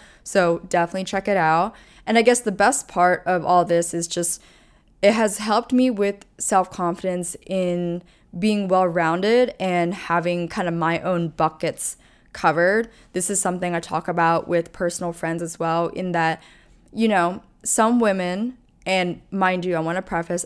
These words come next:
I don't think there's a right or wrong option or choice in life on how you approach this, but it's to each their own. But that being said,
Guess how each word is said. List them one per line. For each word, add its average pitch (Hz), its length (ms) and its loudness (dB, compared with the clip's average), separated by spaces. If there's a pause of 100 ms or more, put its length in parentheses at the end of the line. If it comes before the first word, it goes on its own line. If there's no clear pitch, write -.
I 170 160 0
don't 170 440 -4
think 208 240 -4
there's 175 300 0
a 170 200 -2
right 165 420 -2
or 226 220 0
wrong 196 420 -2 (160)
option 185 520 2
or 165 180 -2
choice 170 420 -2
in 175 200 -6
life 160 360 -4 (240)
on 180 120 -4
how 170 140 -4
you 165 180 -2
approach 185 400 -4
this, 285 320 0 (440)
but 185 120 4
it's 185 240 0
to 180 200 -4
each 170 260 -6
their 170 200 -2
own. 208 520 -4
But 185 340 4 (300)
that 175 200 4
being 185 220 -2
said, 170 540 -2